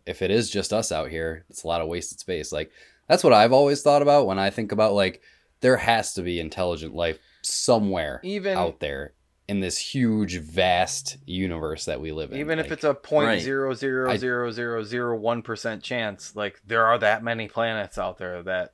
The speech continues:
Speaker 2: like, there's probably multiples. <laughs> Like,
Speaker 1: Right.
Speaker 2: it's insane.
Speaker 1: I choo-, yeah, I, I can't, I can't just, I can't believe, like, much like Ellie in this movie, I can't accept the fact that it's just us in this huge,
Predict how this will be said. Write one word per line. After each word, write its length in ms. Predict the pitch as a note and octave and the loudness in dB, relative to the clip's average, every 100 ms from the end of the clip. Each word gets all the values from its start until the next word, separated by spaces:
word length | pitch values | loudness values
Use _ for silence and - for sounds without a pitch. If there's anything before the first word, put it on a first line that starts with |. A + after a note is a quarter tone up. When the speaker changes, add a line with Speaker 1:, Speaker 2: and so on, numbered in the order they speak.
| - | -12
Speaker 2:
like, 300 | F#2+ F2+ - _ | -10 -10 -14 _
there's 160 | F#2 F2+ | -16 -8
probably 420 | G2 F2 F#2+ G2 | -6 -6 -6 -8
multiples. 960 | F2+ G#2 - G#2 E2+ F2+ - - - - | -2 -2 -4 -12 -14 -14 -10 -8 -8 -8
<laughs> 60 | - | -6
Like, 120 | F3 | -2
Speaker 1:
Right. 240 | E3+ - - | -2 -4 -6
Speaker 2:
it's 180 | D3+ - | -10 -10
insane. 300 | C#3+ - D#3 | -10 -4 0
Speaker 1:
I 60 | A#2 | 0
choo-, 360 | - D#3+ D#3 B2 | 2 4 6 6
yeah, 540 | G#2+ D#2+ D2 G#2 - | 4 2 -2 -4 -4
I, 100 | - | -4
I 40 | A2 | -4
can't, 400 | - D3+ D3 - | 0 2 2 0
I 100 | A2+ | -2
can't 280 | A#2 D3+ C#3+ | 0 2 2
just, 280 | A2+ B2+ - _ _ - | 0 -2 -4 _ _ -2
I 100 | G#2 | -2
can't 360 | - C#3+ A2 | 2 2 2
believe, 500 | G2+ F#2+ F2 E2 E2+ - | 0 0 -2 -4 -8 -10
like, 320 | G2 A#2+ C#3+ | 2 4 6
much 260 | A2+ C#3+ - | 4 2 4
like 280 | D3+ - - | 4 2 0
Ellie 280 | B2+ C#3 A2+ | 4 6 6
in 100 | G2 | 4
this 160 | F#2 F2 | 0 0
movie, 420 | G#2 F#2+ D#2+ D#2+ - - _ | 0 0 -2 -6 -14 -20 _
I 80 | G#2+ | -4
can't 400 | A2 D3+ D3 C#3+ - | 0 4 4 2 -2
accept 640 | A2 - - B2 - - | -4 -2 4 4 2 -6
the 80 | G2 | -6
fact 420 | - F2+ F2 - | 0 0 0 -2
that 300 | F#2 E2+ D#2+ _ _ _ _ _ - | 0 0 -2 _ _ _ _ _ -2
it's 200 | G#2+ F2 | -2 -2
just 460 | F#2+ G#2+ - - - | 2 2 2 -4 -2
us 340 | F2+ - - - | -2 -2 -6 -6
in 140 | F#2 | -6
this 180 | E2+ E2 | -6 -6
huge, 960 | - - - A#2 A2+ G#2 G2 E2+ E2 | -8 -8 -6 -2 0 0 -2 -4 -10